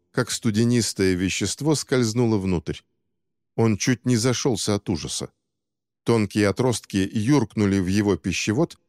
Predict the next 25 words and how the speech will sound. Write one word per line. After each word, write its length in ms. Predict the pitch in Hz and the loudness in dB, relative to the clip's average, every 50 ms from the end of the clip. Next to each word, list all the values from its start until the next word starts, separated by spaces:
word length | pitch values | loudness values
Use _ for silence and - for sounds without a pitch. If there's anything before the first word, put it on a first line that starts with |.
| _ _ | _ _
другие 480 | - 135 143 170 196 175 208 233 220 202 | -4 0 2 2 2 2 2 2 2 0
проникли 580 | - - 147 139 139 147 147 131 - 123 120 110 | 0 0 0 0 2 0 0 0 0 0 0 2
в 100 | 95 95 | 2 2
ноздри. 520 | 87 85 76 71 69 73 82 80 76 - _ _ _ _ _ _ _ _ _ _ _ _ _ - | 0 0 0 -2 -4 -4 -4 -4 -4 -6 _ _ _ _ _ _ _ _ _ _ _ _ _ -2
Он 200 | - 107 104 107 | 0 0 2 2
начал 320 | 107 101 - - 104 92 | 0 0 0 0 -2 0
давиться, 640 | 90 107 104 104 131 143 110 - - 92 85 73 _ _ _ - | 0 0 0 0 0 -4 -4 -4 -2 -2 -2 -4 _ _ _ -16
бешено 520 | - 92 92 123 107 - - 104 98 95 | -8 -2 0 0 2 2 0 -2 0 0
молотя 420 | 98 98 101 107 101 - - 95 85 | 0 0 0 0 0 0 0 0 0
руками, 520 | 92 98 - - 90 78 73 73 69 - _ _ - | 0 -2 0 0 -2 -2 -2 -4 -6 -8 _ _ -4
рванулся 640 | - 113 110 127 127 127 131 131 117 - - 127 | -2 0 2 2 2 2 2 0 0 -2 0 0
вверх, 400 | 120 107 107 131 180 165 135 - | 0 0 2 2 2 2 0 -4
и 120 | - - 123 | -4 -4 -2
тут 240 | - 156 147 - - - | 0 -2 -2 -4 -8 -10
страшно 580 | - - - - - 160 165 139 - - 156 | -8 -8 -4 -2 0 0 0 -2 -2 -2 -2
заболели 520 | 143 123 135 127 127 131 127 131 120 123 120 - | -2 0 0 0 0 0 0 2 0 0 -2 -2
уши. 300 | 101 85 - - 69 - _ _ _ _ _ _ _ _ _ _ _ _ _ _ - | -6 -6 -6 -8 -8 -10 _ _ _ _ _ _ _ _ _ _ _ _ _ _ -8
Боль 280 | 101 92 104 107 98 | -2 2 2 2 2
была 240 | 87 92 101 101 95 | 2 2 2 2 2
чудовищная, 840 | 90 - - 110 101 120 104 80 69 69 - - - 71 69 69 67 | 0 0 -4 -2 0 0 0 0 0 -4 -8 -8 -8 -8 -10 -10 -10
как 240 | - - 101 90 90 | -6 -4 -4 -4 -2
будто 320 | 87 117 113 - - 104 95 | -2 -2 -2 -2 -2 -4 -2
безжалостный 800 | 87 104 113 95 90 87 110 117 101 92 87 - - 101 95 | 0 -2 -2 -2 0 -2 0 0 0 0 -2 -2 -2 -4 -4
пыточный 580 | - - - 107 - - 80 - - 87 82 78 | -4 -2 -4 -2 -2 -4 -8 -6 -4 -4 -4 -4
палач 500 | - - 92 98 139 147 - - - | -4 -2 -2 -2 -2 -2 -4 -4 -8